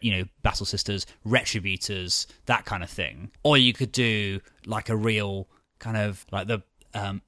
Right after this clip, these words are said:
Exorcist tank with Repressor. You can go mech heavy, or you can do, like, a kind of penitent army, so Penitent Engine, the Arco-Flagellants, the, uh, Repentia,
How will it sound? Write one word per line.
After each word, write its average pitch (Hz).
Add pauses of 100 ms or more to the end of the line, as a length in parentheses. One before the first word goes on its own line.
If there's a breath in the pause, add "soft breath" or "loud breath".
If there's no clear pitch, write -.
Exorcist - (140)
tank 107
with 104
Repressor. 113
You 107
can 107
go 110
mech 117
heavy, 113 (300 soft breath)
or 143
you 127
can 120
do, 120
like, 117
a 110
kind 117
of -
penitent 156
army, 160
so 123
Penitent 143
Engine, 143
the 131
Arco-Flagellants, 131
the, 113
uh, -
Repentia, 123